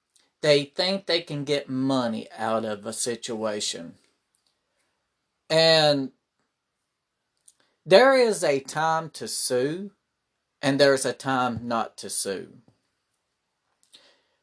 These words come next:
And it just seems like there's so much that goes on in today's time.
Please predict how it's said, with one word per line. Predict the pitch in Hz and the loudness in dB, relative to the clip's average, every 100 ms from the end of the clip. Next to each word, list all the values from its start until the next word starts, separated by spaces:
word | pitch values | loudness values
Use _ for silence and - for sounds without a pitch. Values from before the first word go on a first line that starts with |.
| _ | _
And | 160 196 | 2 4
it | 226 | 4
just | 214 220 | 4 4
seems | - 226 254 247 | 4 2 0 0
like | 220 202 196 | 2 0 0
there's | 190 175 | -4 -2
so | - - 233 247 262 | 0 2 6 6 6
much | 240 190 156 160 - - - _ _ _ _ _ _ - | 4 4 4 0 -8 -16 -16 _ _ _ _ _ _ -4
that | 156 143 | 0 2
goes | 170 196 208 | 6 6 6
on | 196 170 151 147 - | 2 2 0 -4 -8
in | 143 135 | -10 -8
today's | 131 127 135 139 139 - | -6 -2 0 0 -2 -8
time. | 127 113 90 76 | -8 -8 -10 -16